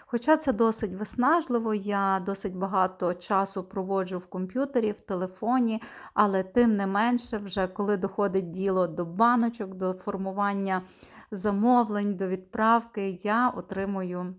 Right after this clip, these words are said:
величезне задоволення. Тому ще раз вам усім дякую. І ось так виглядає весь цей процес.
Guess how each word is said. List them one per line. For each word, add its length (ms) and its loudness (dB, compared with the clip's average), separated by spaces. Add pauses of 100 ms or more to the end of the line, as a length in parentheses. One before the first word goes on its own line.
(160)
величезне 840 -2
задоволення. 840 -4
Тому 180 -6
ще 320 0
раз 220 -2
вам 180 -2
усім 400 -4
дякую. 600 0 (320)
І 120 4
ось 200 0
так 300 4
виглядає 600 0
весь 440 -4
цей 220 -2
процес. 800 -6